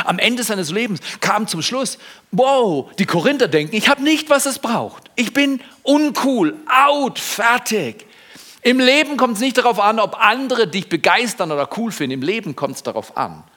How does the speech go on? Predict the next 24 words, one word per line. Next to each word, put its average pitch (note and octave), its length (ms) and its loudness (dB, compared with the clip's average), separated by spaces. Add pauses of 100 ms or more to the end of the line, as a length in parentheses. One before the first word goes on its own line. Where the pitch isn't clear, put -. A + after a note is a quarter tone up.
(240)
ob - 180 -14
du G#2 140 -10
wächst. - 420 -14 (840)
Ich A2+ 80 -4
war D#3 100 2
vor D3+ 160 -2
einigen D3+ 300 -4
Wochen E3 160 -2
im C#3+ 100 -6
Urlaub B3 340 -2 (260)
und D#3 140 0
ich D3+ 120 -6
war C#3+ 220 2
laufen G#3 500 -2 (180)
und D3+ 140 -4
es C#3 160 -8
war C#3+ 220 0
so C3+ 200 -4
ein B2 100 -6
Morgen, G3 640 0
den C#3+ 200 -4
willst D3 260 -2
du B2+ 120 -4
haben. A#2 360 0